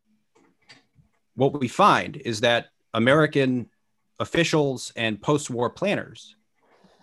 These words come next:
departed from America's traditional aversion to military entanglements in Europe and Asia reluctantly, and they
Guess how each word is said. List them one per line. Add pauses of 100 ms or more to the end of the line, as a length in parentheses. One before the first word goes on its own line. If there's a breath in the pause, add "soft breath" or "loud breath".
(360)
departed
from
America's
traditional
aversion (840)
to (160)
military
entanglements
in
Europe
and
Asia (500)
reluctantly,
and
they